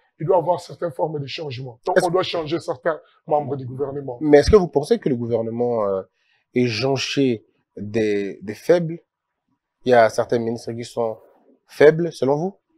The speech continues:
Speaker 1: Je ne sais pas si je vais utiliser certains mots faibles, hein, parce qu'en leadership, on, on utilise moins le mot capacité. Je pense qu'il y a certains ministres qui n'ont pas la capacité de la responsabilité qui les a été confiée.
Speaker 2: Mais comment sont-ils arrivés là ?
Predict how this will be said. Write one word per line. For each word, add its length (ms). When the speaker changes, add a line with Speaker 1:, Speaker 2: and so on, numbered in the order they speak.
Speaker 1:
Je 160
ne 40
sais 120
pas 120
si 160
je 60
vais 140
utiliser 440
certains 460
mots 220
faibles, 420
hein, 180
parce 140
qu'en 240
leadership, 500
on, 300
on 100
utilise 320
moins 180
le 60
mot 140
capacité. 800
Je 120
pense 360
qu'il 420
y 100
a 80
certains 300
ministres 380
qui 100
n'ont 100
pas 140
la 100
capacité 640
de 120
la 140
responsabilité 720
qui 80
les 180
a 40
été 180
confiée. 180
Speaker 2:
Mais 80
comment 280
sont-ils 320
arrivés 280
là ? 180